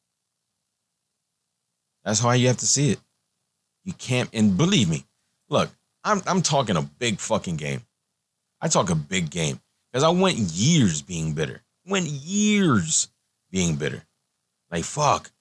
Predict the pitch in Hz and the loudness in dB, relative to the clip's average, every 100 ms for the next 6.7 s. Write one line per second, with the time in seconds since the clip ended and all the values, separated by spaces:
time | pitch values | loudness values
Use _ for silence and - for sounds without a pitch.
0 | _ _ _ _ - 139 123 113 113 85 | _ _ _ _ -4 -2 2 2 2 2
1 | 107 107 101 95 87 82 92 85 82 78 | 0 0 0 0 -2 -2 -2 0 0 0
2 | 78 76 67 - 53 _ _ _ _ _ | -2 -2 -4 -10 -20 _ _ _ _ _
3 | _ _ _ _ _ _ _ _ _ _ | _ _ _ _ _ _ _ _ _ _
4 | _ _ _ _ _ _ _ _ _ _ | _ _ _ _ _ _ _ _ _ _
5 | _ 98 101 127 131 101 143 190 120 85 | _ 0 2 4 4 2 2 2 4 2
6 | 82 80 76 69 - 87 90 | 0 0 -2 -6 -6 -2 -2